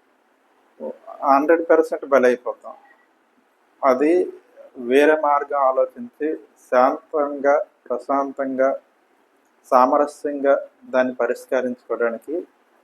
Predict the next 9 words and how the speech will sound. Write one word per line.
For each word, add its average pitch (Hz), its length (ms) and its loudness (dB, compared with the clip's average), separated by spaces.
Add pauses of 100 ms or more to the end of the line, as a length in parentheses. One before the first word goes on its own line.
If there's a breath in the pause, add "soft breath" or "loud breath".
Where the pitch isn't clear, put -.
(260)
చూడాలి. 117 400 0 (800)
మనం 127 280 2
రగిలిపోయి 139 720 2
కోపాన్ని 127 800 0 (360)
పెంచుకొని, 123 640 -4 (1040)
ఆ, 123 60 2
వాళ్ళకి 123 460 2
ఏదైనా 135 720 0 (100)
విమర్శిస్తూ 131 880 -6